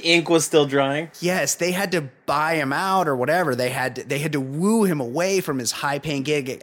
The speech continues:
Speaker 2: Access Hollywood and really, like, set him up. Well, Ed, I'll just read you from the story. Things are getting worse for Billy Bush.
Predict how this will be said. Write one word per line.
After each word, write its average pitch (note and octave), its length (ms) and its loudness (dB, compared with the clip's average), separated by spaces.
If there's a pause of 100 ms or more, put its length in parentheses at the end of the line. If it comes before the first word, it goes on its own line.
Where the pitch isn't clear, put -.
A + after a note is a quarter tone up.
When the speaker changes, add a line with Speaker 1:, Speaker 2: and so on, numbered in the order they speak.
Speaker 2:
Access C#3+ 380 -4
Hollywood D#3 640 2 (420)
and A#2 420 -8
really, D3+ 640 0
like, A2 220 -4
set D3 340 0
him C#3 140 0
up. D3+ 300 -2 (1000)
Well, B2+ 180 0
Ed, B2+ 280 0 (1300)
I'll B2 120 -4
just B2 200 -4
read A#2+ 160 -6
you A#2+ 80 -8
from A2+ 180 -8
the G2 60 -6
story. B2 420 0
Things D3+ 520 -4
are A2+ 80 -2
getting G#2+ 340 -8
worse A#2 300 0
for G#2+ 160 -8
Billy G#2+ 300 -8
Bush. A2 480 -8